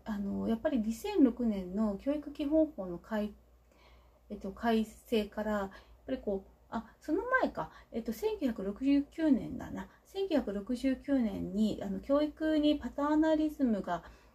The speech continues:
えっと、入ってきた時代から、やっぱりこう、学校というものが、権力を疑ってはならないという教育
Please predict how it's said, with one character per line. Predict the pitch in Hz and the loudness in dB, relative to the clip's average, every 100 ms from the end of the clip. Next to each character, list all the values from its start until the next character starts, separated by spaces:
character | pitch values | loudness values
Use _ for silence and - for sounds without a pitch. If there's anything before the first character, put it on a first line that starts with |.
| _ - | _ -12
え | 208 190 | -6 -6
っ | 180 | -6
と、 | 190 | -6
入 | 240 226 | -4 -4
っ | |
て | - | -6
き | - | -18
た | - 190 | -12 -10
時 | 185 | -8
代 | 196 196 190 180 - | -6 -4 -4 -8 -12
か | - | -10
ら、 | 190 202 | -8 -6
や | 196 | -8
っ | 214 | -6
ぱ | 240 | -6
り | 220 | -6
こ | - 175 170 - - | -8 -8 -8 -10 -12
う、 | - - | -20 -18
学 | 202 - - | -16 -16 -6
校 | 349 359 | -2 -2
と | 370 | -2
い | 370 359 | -4 -2
う | 370 | -4
も | 381 | 0
の | 330 - | 2 2
が、 | 196 185 - - - _ | 0 -2 -6 -16 -20 _
権 | - 392 440 | -6 -4 0
力 | 330 220 196 185 180 175 170 | 0 -2 -6 -8 -8 -6 -2
を | 196 226 - | 2 2 2
疑 | - 294 330 | -2 0 0
っ | 349 | -2
て | - | -2
は | 320 208 | 0 0
な | 175 | 0
ら | 196 262 | 2 6
な | 269 | 6
い | - | 4
と | - | -8
い | |
う | - | -14
教 | - 214 226 | -4 0 0
育 | 220 - 233 226 226 226 226 226 220 | 0 -4 0 2 4 4 4 4 2